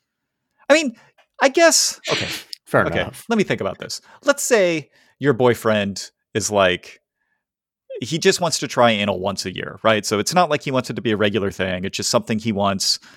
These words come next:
Speaker 1: for a special treat. And you don't really wanna do it, but, you know, you'll let him just because, you know, he likes it so much. All right. So in that context, maybe it's okay to be like, "Well,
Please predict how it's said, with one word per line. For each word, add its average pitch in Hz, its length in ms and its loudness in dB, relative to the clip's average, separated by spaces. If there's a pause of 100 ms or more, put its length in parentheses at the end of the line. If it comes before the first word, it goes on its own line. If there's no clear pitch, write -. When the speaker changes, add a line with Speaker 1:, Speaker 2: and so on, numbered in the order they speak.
(140)
Speaker 1:
for 107 120 0
a 101 40 0
special 98 360 0
treat. - 400 -8 (340)
And 139 120 -8
you 254 60 0
don't 277 220 4
really 170 340 2
wanna 151 240 4
do 143 220 4
it, 135 280 4 (420)
but, 110 480 2 (800)
you 156 160 -2
know, 107 220 2
you'll 165 240 4
let 143 180 10
him 135 180 4
just 123 200 -4
because, 107 640 2
you 123 80 -4
know, 101 80 -2
he 101 160 -4
likes 110 260 2
it - 80 -12
so - 160 -2
much. 101 380 -8
All 110 80 -2
right. - 160 -4
So 147 140 -4
in 175 100 -4
that 311 240 4
context, 117 500 0
maybe 143 240 2
it's 123 160 0
okay 104 420 0
to 101 140 -8
be 98 140 -6
like, 104 220 -2
"Well, 294 320 4